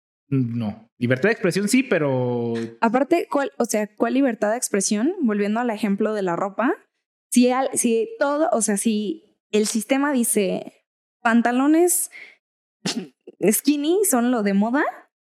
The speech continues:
Speaker 2: eso va a haber en todas las tiendas. Entonces, tu libertad de expresión, o sea, no todo el mundo tiene la fuerza de voluntad para decir, "Voy a utilizar mi, mi cachito de fuerza de voluntad en decir qué pantalón me voy a comprar".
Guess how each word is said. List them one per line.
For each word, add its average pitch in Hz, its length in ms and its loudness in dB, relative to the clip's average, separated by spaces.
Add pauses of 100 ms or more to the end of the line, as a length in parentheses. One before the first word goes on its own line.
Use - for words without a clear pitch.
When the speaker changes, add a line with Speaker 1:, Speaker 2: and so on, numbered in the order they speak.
Speaker 2:
eso 381 180 2
va 349 60 2
a 359 40 2
haber 349 160 0
en 311 180 0
todas 339 200 -2
las 285 180 -2
tiendas. 269 600 0 (420)
Entonces, 262 400 2 (600)
tu 277 120 4
libertad 269 480 2
de 415 80 6
expresión, 240 400 0
o 302 40 4
sea, - 200 -2
no 262 140 2
todo 285 400 0
el 277 100 4
mundo 233 380 2
tiene 254 320 -2
la 208 120 0
fuerza 226 500 0
de 269 60 0
voluntad 196 540 0
para 240 180 0
decir, 220 560 0 (500)
"Voy 240 200 4
a 381 40 4
utilizar 233 540 0
mi, 208 260 0
mi 214 160 -2
cachito 233 420 0
de 233 100 0
fuerza 214 380 -2
de 254 60 2
voluntad 196 500 0
en 202 160 0
decir 240 300 0
qué 359 100 -2
pantalón 226 520 2
me 262 80 6
voy 214 120 2
a 277 100 -2
comprar". 170 460 -2